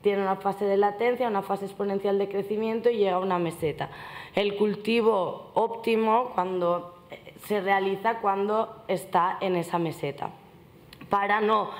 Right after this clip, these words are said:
disminuir la concentración de alga que podemos tener en el reactor y que no incida demasiado la luz solar sobre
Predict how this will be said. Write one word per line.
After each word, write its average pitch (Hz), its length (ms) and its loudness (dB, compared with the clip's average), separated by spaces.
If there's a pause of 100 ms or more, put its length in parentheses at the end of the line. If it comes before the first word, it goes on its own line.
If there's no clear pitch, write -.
(140)
disminuir 202 520 4
la 202 140 2
concentración 190 640 0
de 196 60 4
alga 202 320 2
que 185 80 0
podemos 185 400 2
tener 202 260 2
en 180 140 2
el 175 120 2
reactor 185 600 2 (560)
y 247 220 2
que 226 140 2
no 220 320 2 (100)
incida 214 440 2
demasiado 190 520 2
la 190 160 2
luz 185 240 -2
solar 202 480 0
sobre 175 500 -2